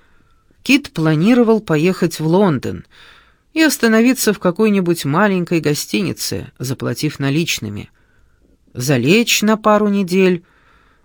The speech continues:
затем сесть на поезд в Париж с пятьюдесятью тысячами фунтов в кармане. Оттуда он не спеша пересечет Европу,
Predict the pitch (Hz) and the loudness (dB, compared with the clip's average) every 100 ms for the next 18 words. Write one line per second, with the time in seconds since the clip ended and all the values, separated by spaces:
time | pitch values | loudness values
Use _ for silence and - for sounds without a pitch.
0 | _ - 175 202 269 240 - 220 220 - | _ -2 0 2 2 2 0 0 0 -2
1 | - - 131 139 147 139 135 - - 131 | -8 -8 -4 -2 0 -2 -2 -10 -6 -4
2 | 156 233 - - - - - _ - - | 0 0 -2 -6 -10 -20 -20 _ -10 -2
3 | 220 220 208 226 196 196 - 196 208 196 | -2 0 0 0 0 -4 -4 -2 -2 -2
4 | 196 190 - 190 180 180 - 190 165 170 | -2 -2 -4 -2 -2 -2 -2 -2 0 -4
5 | - - 151 170 170 170 156 147 135 135 | -4 -4 0 2 2 2 2 0 -4 -6
6 | _ _ _ _ _ - - 247 - 339 | _ _ _ _ _ -14 -4 -4 0 0
7 | 285 156 147 143 147 151 - 165 - 156 | 2 2 2 2 0 -2 -4 -4 0 0
8 | 127 - 127 120 123 - 113 - 107 117 | 0 -2 -8 -6 -8 -6 -8 -8 -8 -2
9 | 170 247 233 226 220 | 2 2 2 2 0